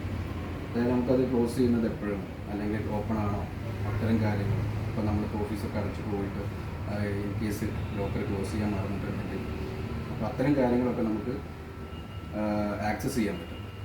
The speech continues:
അപ്പോൾ അത്തരം ഒരു, ഏഹ്, ഒരു, ആ, ഒരു ടെക്നോളജിയാണ് നമ്മൾ സംസാരിക്കുന്നത്. അതിലെന്താ വെച്ചാൽ നമ്മളൊരു,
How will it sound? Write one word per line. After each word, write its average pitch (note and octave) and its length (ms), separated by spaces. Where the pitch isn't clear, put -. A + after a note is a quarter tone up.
അപ്പോൾ - 140
അത്തരം D3 440
ഒരു, C#3 120
ഏഹ്, A#2 540
ഒരു, A#2 160
ആ, - 20
ഒരു G#2+ 140
ടെക്നോളജിയാണ് A#2 640
നമ്മൾ F#2+ 400
സംസാരിക്കുന്നത്. G2 600
അതിലെന്താ C3+ 320
വെച്ചാൽ C#3+ 240
നമ്മളൊരു, C3+ 360